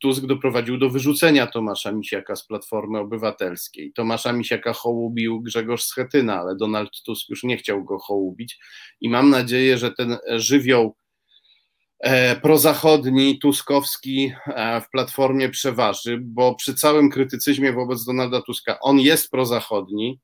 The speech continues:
on po latach zrozumiał, że czysty, stuprocentowy liberalizm nie ma sensu i nawet powiedział polityce, że stał się na starość trochę socjaldemokratą i on zadał sobie trud, żeby pojechać na Grenlandię i zobaczyć, jak te lodowce topnieją, czyli on też ma świadomość, że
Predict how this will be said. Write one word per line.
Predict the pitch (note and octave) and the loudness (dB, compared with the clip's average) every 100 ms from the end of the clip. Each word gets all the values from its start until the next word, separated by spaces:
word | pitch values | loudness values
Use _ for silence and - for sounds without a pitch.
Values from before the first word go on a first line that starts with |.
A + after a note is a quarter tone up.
| _ | _
on | - C#3 D3 | 2 4 6
po | C#3 | 6
latach | C#3 C#3+ C3+ A#2 | 6 4 0 0
zrozumiał, | A#2+ C3 A#2+ D3+ D3 A#2+ A#2 | 2 2 4 6 6 6 0
że | G#2+ A#2+ A#2+ - _ | 0 0 0 -2 _
czysty, | - D#3+ - C3+ | 0 0 0 -4
stuprocentowy | - - A2 B2+ - A#2+ G#2+ C3 A#2 A#2+ - A#2 | -4 -8 -6 -6 -4 -4 0 -2 0 -6 -6 -10
liberalizm | A2+ A2 A#2+ A#2+ A#2+ G2+ G#2+ G2+ _ _ _ _ _ - | -8 -4 0 0 0 -2 -6 -8 _ _ _ _ _ 2
nie | C3+ | 4
ma | B2 | 4
sensu | A2 A#2 G#2+ G#2 - A2 | 2 0 0 -2 -6 -4
i | G#2 A2 | -2 -2
nawet | A2+ G#2 - - | -2 -2 -4 -6
powiedział | A2+ A#2 A2 G#2 G2 | -2 -2 -2 -2 -2
polityce, | A2 G#2 A#2 A2 A2 G2+ | -4 -4 -6 -4 -4 -2
że | G2+ | -4
stał | - G2+ G2+ | -4 -4 -2
się | - | -4
na | G#2+ G2 | -4 -4
starość | - G#2 G2+ - | -4 -4 -4 -6
trochę | A2 G2+ G2+ | -8 -8 -8
socjaldemokratą | - G2 G#2+ G2+ G#2 G#2+ A2 G2+ - C3+ D3 _ _ - _ - | -10 -6 -4 -2 -2 -4 -2 -4 -2 -4 -4 _ _ -20 _ 0
i | C3 | 4
on | D3 | 6
zadał | D3+ F3+ E3 | 6 4 4
sobie | D#3 C#3+ | 4 2
trud, | D3 D#3 C#3 | 2 0 2
żeby | C#3+ C#3 | 0 2
pojechać | C#3+ C#3+ C#3+ C3+ | 2 2 0 0
na | C3 | -2
Grenlandię | B2+ B2 B2 B2+ C3 C3 | 2 2 2 2 2 2
i | B2+ | 2
zobaczyć, | A#2+ A#2 B2 B2+ B2+ | 0 -2 -2 -2 -4
jak | - | -2
te | B2+ | 0
lodowce | A#2+ A#2 A#2+ - B2+ | 0 2 0 0 -4
topnieją, | - A2+ - B2 G2 E2 E2 | -4 -6 -2 0 0 -4 -8
czyli | - A2 | -4 -2
on | A2+ | 0
też | A#2+ B2+ | -2 -2
ma | A#2 | -4
świadomość, | - A#2 A#2+ A#2+ A#2+ - - | -2 -2 0 0 -2 -4 -10
że | G#2+ A2+ | -2 -2